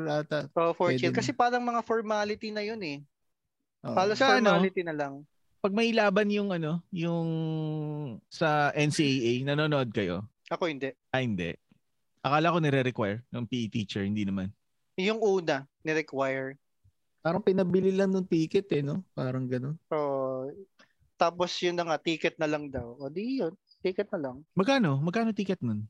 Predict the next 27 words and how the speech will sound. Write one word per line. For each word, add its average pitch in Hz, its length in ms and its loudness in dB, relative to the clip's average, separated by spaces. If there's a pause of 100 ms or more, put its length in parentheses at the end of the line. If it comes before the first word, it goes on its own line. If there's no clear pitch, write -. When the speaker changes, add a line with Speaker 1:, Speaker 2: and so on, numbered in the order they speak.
(140)
Speaker 2:
Di 151 140 0
ko 156 80 -4
Speaker 3:
Kahit 175 240 6
yung 170 140 4
Speaker 2:
matandaan 202 80 4
Speaker 3:
pin-, 185 160 2
Speaker 2:
eh. 139 80 -6
Speaker 3:
kahit 185 200 6
Speaker 2:
Hundreds 160 140 4
Speaker 3:
pinakamura? 165 480 4
Speaker 2:
din 165 80 0
eh. - 300 -16
Speaker 3:
Kahit 175 200 2
pinakamura, 165 300 2 (160)
Speaker 2:
Hundreds 143 140 0
Speaker 3:
pwede? 117 240 0
Speaker 2:
din. 117 60 -8 (500)
Ah, 170 160 2
one 202 180 2
fifty 196 340 -4
ata. 160 300 2
Kahit 226 260 2
yung 240 160 -4
ano 220 140 -4
lang, 214 160 -2
pinakataas. 175 680 -4 (520)
Speaker 3:
Oo. 135 420 -2